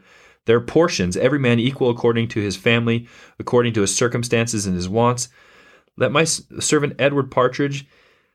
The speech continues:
when he shall appoint a man his portion, give unto him a writing that shall secure unto him his portion, that he shall hold it,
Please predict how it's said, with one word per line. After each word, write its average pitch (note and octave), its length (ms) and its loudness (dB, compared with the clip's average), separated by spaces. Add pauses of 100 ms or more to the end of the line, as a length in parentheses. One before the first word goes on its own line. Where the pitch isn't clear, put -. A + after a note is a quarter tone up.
(240)
when C3 360 0
he D#3 300 -4
shall C3+ 280 2
appoint C#3 520 -2
a A#2 80 0
man B2 320 0
his A2+ 200 0
portion, C3+ 640 -2 (520)
give E3 160 2
unto E3+ 160 2
him C3+ 180 0
a A#2+ 60 2
writing A2+ 580 2 (720)
that A#2 160 -4
shall B2 160 0
secure D3+ 460 0
unto B2+ 140 0
him A#2 500 0
his B2 320 -2
portion, G2 600 -2 (1040)
that B2 220 0
he - 260 -4
shall C#3 240 0
hold D3+ 400 0
it, - 220 -4